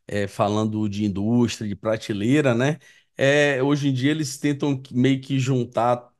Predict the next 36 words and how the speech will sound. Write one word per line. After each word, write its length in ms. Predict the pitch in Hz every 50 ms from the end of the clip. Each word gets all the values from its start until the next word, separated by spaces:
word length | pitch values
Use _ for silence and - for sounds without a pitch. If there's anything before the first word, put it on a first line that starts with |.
| _
te-, 120 | - 170 170
tem 260 | - - 190 196 208
ali 200 | 180 147 143 147
o 60 | 139
rock, 500 | 113 101 113 135 151 147 127 131 - 131
o 120 | 123 120
alternativo, 1160 | 117 113 - - 127 131 120 113 - - - 120 127 147 151 139 120 110 113 113 110 110 107 - - - - - _ _ _
o 340 | - 120 120 120 120 120 123
R 200 | 131 135 131 127
and 60 | 117 107
B, 100 | 101 - -
o 280 | - 110 113 113 113 120
R 180 | 120 123 123 117
and 80 | 113
B, 640 | 107 110 113 120 135 147 147 139 127 120 107 104 - _ _ _ _ _ _
tem 360 | - 113 117 123 123 123 123
o 120 | 120 120 117
hip 240 | 127 135 131 - 113
hop, 440 | 107 110 117 131 147 151 147 151 -
né? 380 | 120 113 117 127 143 156 147 - _ _ _ _ _ _
Mas 240 | - 147 160 180 -
se 500 | - - - - - - 233 247 233 - - _ 196
juntar 420 | 165 151 185 180 175 - 170 165 160
tudo 220 | - 180 160 147
isso 260 | 151 143 131 - - 135
aí, 180 | 139 147 156 143
toda 220 | - 147 147 143
essa 160 | 131 - 143
mistura, 600 | 139 131 131 - - - 160 170 165 160 160 - - _ _ -
o 60 | -
pessoal 520 | 131 - 160 151 - 165 160 170 160 - - _
costuma 380 | - 165 - - 175 170 170 160
muito 200 | 165 185 180 -
colocar 360 | - 175 165 165 - - 165
ali 220 | 160 156 151 160 165
na, 320 | 170 165 160 151 135 131